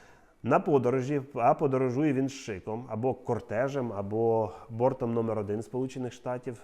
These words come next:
армії Сполучених Штатів, який відомий як Air Force One. Е, на подорожі виділяється приблизно сто тисяч доларів. Тут треба сказати,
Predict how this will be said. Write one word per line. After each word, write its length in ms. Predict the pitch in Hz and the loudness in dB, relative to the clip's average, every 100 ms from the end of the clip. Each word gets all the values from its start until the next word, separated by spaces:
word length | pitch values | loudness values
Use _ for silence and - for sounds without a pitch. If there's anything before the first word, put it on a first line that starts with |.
| - | -8
армії 360 | 117 110 107 | -4 -2 -2
Сполучених 520 | 101 - 107 - 107 104 | -6 -8 -10 -8 -10 -10
Штатів, 440 | - 107 101 110 | -8 -8 -6 -10
який 360 | 107 107 98 101 | -12 -12 -8 -8
відомий 340 | 104 107 104 | -6 -4 -4
як 340 | 98 - - 107 | -6 -10 -8 -10
Air 120 | - | -8
Force 280 | 107 92 110 | -10 -8 -8
One. 240 | 101 95 95 - - - - _ _ - | -8 -10 -14 -20 -20 -20 -20 _ _ -14
Е, 180 | 104 101 | -6 -4
на 140 | 110 | -2
подорожі 400 | 107 196 196 139 | 0 0 0 0
виділяється 560 | 120 110 110 147 160 123 | -2 -2 0 -2 -4 -6
приблизно 600 | - 101 110 143 139 123 - | -8 -6 -2 -2 -4 -10 -12
сто 440 | - - - 120 139 | -20 -14 -6 -4 -6
тисяч 600 | - 117 110 120 - - _ | -6 -8 -6 -12 -14 -20 _
доларів. 500 | 104 117 104 92 90 - | -4 -2 -2 -4 -10 -2
Тут 180 | 208 | -2
треба 260 | 208 165 151 | 0 -2 -2
сказати, 500 | - 143 123 92 - | -4 -4 -4 -4 -10